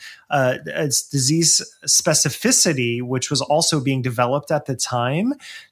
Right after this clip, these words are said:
to the metaphysics of the disease is still something that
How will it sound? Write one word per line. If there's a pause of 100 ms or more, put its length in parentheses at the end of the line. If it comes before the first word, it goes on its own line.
(160)
to
the
metaphysics
of
the
disease
is
still
something
that